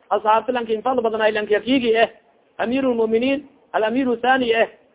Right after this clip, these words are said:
Yawmana lankin hadoo taabici eh. Ilaah in tug ley mana. Qaala Cumar, Cumar may ku gooley. Lahu li Uways may ngaray.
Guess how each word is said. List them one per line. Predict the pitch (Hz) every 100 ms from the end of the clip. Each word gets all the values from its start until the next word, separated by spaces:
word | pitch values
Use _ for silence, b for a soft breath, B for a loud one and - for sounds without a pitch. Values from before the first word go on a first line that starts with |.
| -
Yawmana | 247 254 233 247
lankin | 233 220 247
hadoo | 220 226 220
taabici | 208 208 226 208
eh. | 196 185 _ _ -
Ilaah | 202 240 233
in | 214 208
tug | 220 196
ley | 196
mana. | 170 160 156 _ - -
Qaala | 185 220 214
Cumar, | 220 214
Cumar | 220 220 214
may | 220
ku | 214
gooley. | 220 220 220 214 _ _ _
Lahu | 165 208 214 220 214
li | 220 214
Uways | 220 214
may | 214 214
ngaray. | 214 220